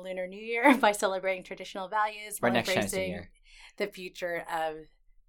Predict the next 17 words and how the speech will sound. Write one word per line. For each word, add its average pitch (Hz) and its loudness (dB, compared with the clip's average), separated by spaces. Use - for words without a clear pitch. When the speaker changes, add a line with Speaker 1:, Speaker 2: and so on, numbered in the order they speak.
Speaker 1:
the 156 -4
neighborhood. 139 -10
Speaker 2:
What's - -2
Speaker 1:
So 185 4
Speaker 2:
it - 6
Speaker 1:
that 185 2
Speaker 2:
called? 120 4
Speaker 1:
was, 180 -6
uh, 165 -6
<laughs> - -18
so - -2
Speaker 2:
You 277 12
have - 8
to 156 8
name 139 6
the 127 8
restaurant. 127 6